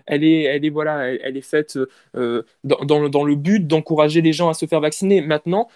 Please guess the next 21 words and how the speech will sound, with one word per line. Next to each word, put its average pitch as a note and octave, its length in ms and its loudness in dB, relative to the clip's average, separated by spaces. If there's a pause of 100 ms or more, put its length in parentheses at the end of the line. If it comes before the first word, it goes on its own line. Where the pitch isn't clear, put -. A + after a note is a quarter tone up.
(180)
moi, D3+ 200 0
moi, E3+ 160 0
si, C#3+ 480 -6
si, C#3 500 -6
si - 220 -10
je C3+ 80 -2
suis C3+ 200 -6
honnête, F#3 240 0
je - 200 -10
suis C#3 200 -10
pas D3+ 180 0
sûr G#3 260 -2
que - 60 -16
ça C#3+ 100 -2
fonctionne, D#3 420 -4
en C3 60 -10
fait. C3 160 -4
C'est C#3 80 -16
ça, F3 200 2
c'est D3 220 -4 (240)
le, C3+ 280 -2